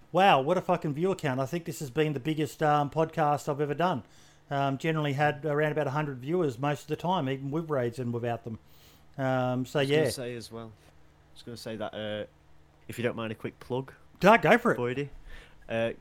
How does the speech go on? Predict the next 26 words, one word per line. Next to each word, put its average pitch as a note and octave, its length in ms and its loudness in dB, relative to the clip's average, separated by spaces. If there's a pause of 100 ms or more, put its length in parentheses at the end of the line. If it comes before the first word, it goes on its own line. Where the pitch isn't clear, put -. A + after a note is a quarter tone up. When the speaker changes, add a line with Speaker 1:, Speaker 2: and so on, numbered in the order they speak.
(360)
Speaker 2:
I A#2+ 180 -6
know, B2 420 -4
uh, A2 180 -6
a - 20 -10
couple C3 220 -10
of B2+ 40 -4
weeks B2 180 -8
ago A2+ 140 -8
I A2 40 -6
started A2 380 -8
a A2 40 -12
channel A2 340 -8
called G#2 160 -12
Daisy G#2 260 -8
Highlights, F#2+ 880 -10
which - 480 -12
was F#2+ 140 -12
something G#2 240 -12
that F2+ 140 -14
Boydie G2 360 -10 (220)
came A2 80 -10
up F2 60 -8
with F#2+ 80 -10
the F#2+ 60 -6
idea F#2 280 -8
for. F#2 320 -12